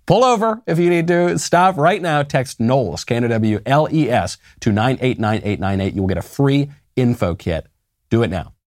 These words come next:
Ron DeSantis, just keeps the hits on coming. I, the guy is, in terms of governors in this country,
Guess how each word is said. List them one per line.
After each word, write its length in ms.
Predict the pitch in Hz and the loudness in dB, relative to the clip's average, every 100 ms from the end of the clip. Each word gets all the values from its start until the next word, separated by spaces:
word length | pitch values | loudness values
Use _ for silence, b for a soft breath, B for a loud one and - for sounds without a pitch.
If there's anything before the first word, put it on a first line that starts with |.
| _ _ _ _ | _ _ _ _
Ron 300 | 117 147 233 | 2 2 2
DeSantis, 880 | 233 226 156 123 117 110 - - - _ _ _ _ _ _ _ _ _ - | 0 0 0 0 0 -2 -4 -10 -14 _ _ _ _ _ _ _ _ _ -2
just 680 | 170 170 202 - - - | 2 2 2 -4 -12 -14
keeps 460 | - 190 196 - - | -4 -2 -2 -4 -4
the 100 | 135 | -2
hits 460 | 156 185 185 - - | 0 0 -2 -8 -4
on 300 | 147 147 143 | 0 0 0
coming. 380 | 143 120 87 64 - | 0 -2 -2 -10 -4
I, 220 | 123 151 | -2 -2
the 340 | 131 127 151 | -2 0 2
guy 540 | 143 160 180 202 220 226 | 2 2 4 2 0 -2
is, 320 | 160 139 135 | -2 0 0
in 160 | 113 110 | -2 -4
terms 300 | - 214 180 | -2 0 2
of 200 | 120 110 | 0 0
governors 540 | 127 135 156 170 170 | 2 2 2 2 0
in 80 | 175 | 0
this 160 | 175 - | -2 -2
country, 420 | 165 156 160 | -2 -2 -2